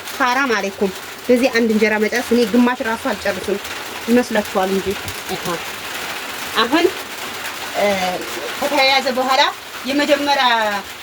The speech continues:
መሀል ላይ የሚፈሰሰው በእኛ ሀገር፣ በእኛ፣ እ፣ በጎንደር ጭልሃ ወይም ደግሞ የመጀመሪያ እንጀራ ይባላል፣ ወይም ማድመቂያ፣ ማስሚያ፣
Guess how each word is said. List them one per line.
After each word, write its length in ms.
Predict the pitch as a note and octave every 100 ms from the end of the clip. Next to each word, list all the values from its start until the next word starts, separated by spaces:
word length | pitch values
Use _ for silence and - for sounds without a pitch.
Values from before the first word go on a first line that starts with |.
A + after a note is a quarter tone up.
| A3+
መሀል 300 | C4 C#4 D4
ላይ 80 |
የሚፈሰሰው 680 | C4+ C4+ - C4 C4 B3+ F4 A4+
በእኛ 340 | C#4 C4+ C#4
ሀገር፣ 260 | C4+ C4+ C5+ - - - - - - - E3+ -
በእኛ፣ 280 | A#3 B3+ B3+ E4 -
እ፣ 220 | - G3 F#3+
በጎንደር 460 | G#3 G#3+ G#3+ C4+ A4+ - -
ጭልሃ 440 | - A3+ A3+ - E3
ወይም 240 | G#3 G#3+
ደግሞ 220 | G#3 A#3 D#4 F#4+ - F#3
የመጀመሪያ 640 | A3 A3 G#3+ A3 G3+ G3
እንጀራ 340 | G#3 G#3 G3 F#3
ይባላል፣ 440 | G3 G3 F#3+ A3+ - - - -
ወይም 240 | A3 B3+
ማድመቂያ፣ 480 | A3 G#3+ C4 A#3 G#3+ - - - - - - - -
ማስሚያ፣ 380 | G#3+ A3+ B3 A#3+